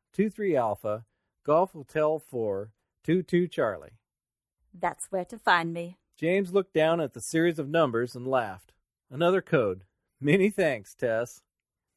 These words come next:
Speaker 1: He had a feeling he'd see her again soon. As he watched her board her flyer, start the engines, which he decided was run by some blend of alcohol from the stench,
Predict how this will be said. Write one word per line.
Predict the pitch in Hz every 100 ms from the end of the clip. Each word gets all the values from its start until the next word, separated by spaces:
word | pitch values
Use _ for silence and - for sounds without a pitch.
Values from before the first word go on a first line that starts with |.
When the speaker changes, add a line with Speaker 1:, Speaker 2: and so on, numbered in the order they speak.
| _ _ -
Speaker 1:
He | 165
had | 240 233
a | 196
feeling | - 220 160 143 143
he'd | 160 151
see | - 220 208
her | 147 139
again | 135 151 147
soon. | 131 - 170 101 90 _ _ _ _ -
As | 131
he | 143
watched | 156 208 - 190
her | 170
board | 160 165
her | 147
flyer, | 131 170 156 117 117 123 _
start | - 156 180
the | 185 147
engines, | 117 117 131 - _ -
which | 143 143 -
he | 143
decided | 131 117 147 135 123
was | 120 120
run | 139 135
by | 117
some | 110 151 139
blend | 131 127
of | 113
alcohol | 135 143 - 113 110
from | - 107
the | 95
stench, | - 143 113 120